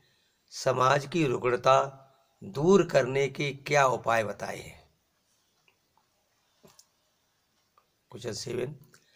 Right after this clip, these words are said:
आचार्य श्री महाप्रज्ञ जी का जन्म शताब्दी वर्ष किस रूप में मनाया जा रहा है?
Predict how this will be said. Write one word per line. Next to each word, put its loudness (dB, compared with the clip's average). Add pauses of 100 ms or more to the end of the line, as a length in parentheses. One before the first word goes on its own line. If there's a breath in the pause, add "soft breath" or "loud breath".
(400 soft breath)
आचार्य 2
श्री -4
महाप्रज्ञ -2
जी -4
का 0 (800 soft breath)
जन्म 2
शताब्दी 0
वर्ष -2 (760)
किस 2
रूप 2
में 2
मनाया 2
जा -2
रहा -2
है? -8